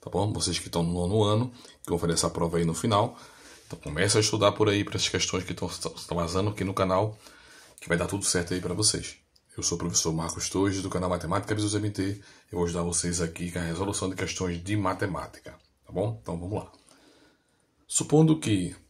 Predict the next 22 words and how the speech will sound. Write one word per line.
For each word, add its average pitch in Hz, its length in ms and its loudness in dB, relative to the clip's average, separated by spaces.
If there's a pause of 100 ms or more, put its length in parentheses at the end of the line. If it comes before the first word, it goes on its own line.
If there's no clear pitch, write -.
(340)
A 101 320 2 (800)
está - 200 0
paralela 92 380 2
com 120 180 -2
A 110 320 0 (300)
e - 80 -4
B 104 160 0
está - 160 -2
paralela 101 260 0
com 120 160 -2
B, - 220 -8 (540)
marque 92 260 4
a 95 40 2
alternativa 87 440 -2
correta. 82 420 -4 (600)
Só - 180 -2
percebendo 95 580 4
aqui 92 160 -8
o 101 60 -2
seguinte. - 480 -6 (1300)
Essas 107 340 2
duas 127 380 4